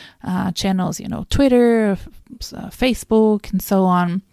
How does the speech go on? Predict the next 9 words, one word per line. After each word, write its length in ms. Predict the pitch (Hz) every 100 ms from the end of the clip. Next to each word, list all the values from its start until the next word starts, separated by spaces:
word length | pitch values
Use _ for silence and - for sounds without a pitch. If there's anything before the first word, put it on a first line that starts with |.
| _ - - - - - -
Or 200 | 254 247
if 200 | 240 -
you're 120 | 202
in-, 160 | 196 196
going 260 | 196 185
for 160 | - 190
internal 440 | 196 196 190 196
promotion, 760 | - 185 180 185 - 185 175 180
whatever 440 | 202 208 202 196